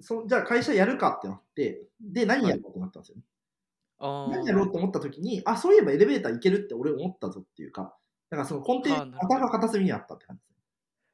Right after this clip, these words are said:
Speaker 2: あ、なるほど。
Speaker 1: そうです。
Speaker 2: ってことは、その、す、なんですか、英語のそのエレベーター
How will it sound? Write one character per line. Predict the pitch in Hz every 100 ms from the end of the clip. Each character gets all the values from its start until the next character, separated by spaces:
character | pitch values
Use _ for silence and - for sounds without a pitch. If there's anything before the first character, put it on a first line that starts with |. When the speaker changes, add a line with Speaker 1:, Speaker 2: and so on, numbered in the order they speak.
| _
Speaker 2:
あ、 | 143 -
な | 127 156
る |
ほ | 202
ど。 | 135 - -
Speaker 1:
そ |
う | 123
で |
す。 |
Speaker 2:
っ |
て | -
こ |
と | 254 139
は、 | 131 120 92 _ _ _ _
そ | 185
の、 | 180 175
す、 | - - - -
な | 147
ん |
で | 120
す | -
か、 |
英 | 147 185
語 | 196
の | 185 180 _ _
そ | -
の | 139
エ |
レ | 139
ベ | 185
ー | 202
タ | 120
ー | 101